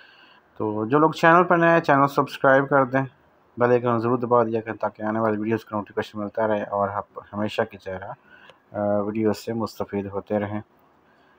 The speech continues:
तो गुजारिश यही है कि आप videos देख लेते हैं कि, और आप चैनल सब्सक्राइब नहीं करते, चैनल ज़रूर सब्सक्राइब कर, कर दिया करें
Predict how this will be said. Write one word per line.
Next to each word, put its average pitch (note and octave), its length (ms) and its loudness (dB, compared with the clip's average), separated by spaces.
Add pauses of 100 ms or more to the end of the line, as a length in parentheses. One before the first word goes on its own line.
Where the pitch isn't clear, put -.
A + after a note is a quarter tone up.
(220)
तो G2 400 -6 (1400)
गुजारिश A#2+ 460 2
यही D#3 200 2
है D3+ 100 2
कि D3 220 -2
आप G#2 380 2
videos A2 420 0
देख A2+ 220 0
लेते A2+ 260 -4
हैं G#2+ 160 -4
कि, G2+ 200 -12 (520)
और G2+ 600 4 (500)
आप G2 160 -6
चैनल A#2+ 260 4
सब्सक्राइब A2 520 0
नहीं A2 200 -4
करते, A2 300 -6
चैनल B2+ 280 2
ज़रूर C3+ 220 -2
सब्सक्राइब B2+ 540 -4
कर, A2+ 240 -6
कर A#2 300 -6
दिया A2 200 -4
करें G#2 320 -10